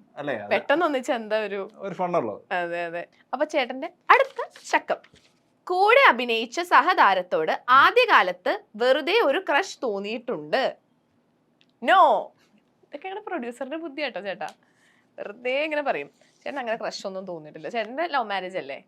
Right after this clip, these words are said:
Speaker 1: അല്ല, എന്റെ അറേഞ്ച് മാരേജ്.
Speaker 2: ചേട്ടൻ ലവ് മാരേജ് എന്നാണല്ലോ ഒരു
Speaker 1: ചുമ്മാ
Speaker 2: ഇന്റർവ്യൂവിൽ
Speaker 1: പറഞ്ഞതാ.
Speaker 2: പറഞ്ഞത്. സത്യം പറ ചേട്ടാ, ലവ് മാരേജ് അല്ലേ? അല്ലേ?
Speaker 1: ആ, അത് ലവ് കം അറേഞ്ച് എന്ന് പറയും. വീട്ടുകാര് നടത്തി തന്നതല്ലേ ആണ്.
Speaker 2: ഓക്കെ, ഓക്കെ.
Speaker 1: Like, എന്റെ കല്യാണം ആലോചിച്ചുകൊണ്ടിരിക്കുന്ന സമയത്ത് ഞാൻ യാദൃശ്ചികമായിട്ട് ഞാൻ ഇങ്ങനെ കണ്ടു.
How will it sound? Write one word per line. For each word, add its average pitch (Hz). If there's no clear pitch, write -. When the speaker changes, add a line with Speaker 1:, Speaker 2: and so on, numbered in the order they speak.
Speaker 1:
അല്ല, 175
എന്റെ 123
അറേഞ്ച് 139
മാരേജ്. 104
Speaker 2:
ചേട്ടൻ 311
ലവ് 262
മാരേജ് 196
എന്നാണല്ലോ 190
ഒരു 175
Speaker 1:
ചുമ്മാ 127
Speaker 2:
ഇന്റർവ്യൂവിൽ 151
Speaker 1:
പറഞ്ഞതാ. 160
Speaker 2:
പറഞ്ഞത്. -
സത്യം 403
പറ 247
ചേട്ടാ, 220
ലവ് 220
മാരേജ് 196
അല്ലേ? 190
അല്ലേ? 415
Speaker 1:
ആ, 127
അത് 127
ലവ് 139
കം 151
അറേഞ്ച് 131
എന്ന് 117
പറയും. 104
വീട്ടുകാര് 135
നടത്തി 117
തന്നതല്ലേ 107
ആണ്. 175
Speaker 2:
ഓക്കെ, 175
ഓക്കെ. -
Speaker 1:
Like, 131
എന്റെ 135
കല്യാണം 147
ആലോചിച്ചുകൊണ്ടിരിക്കുന്ന 156
സമയത്ത് 165
ഞാൻ 160
യാദൃശ്ചികമായിട്ട് 139
ഞാൻ 139
ഇങ്ങനെ 127
കണ്ടു. 110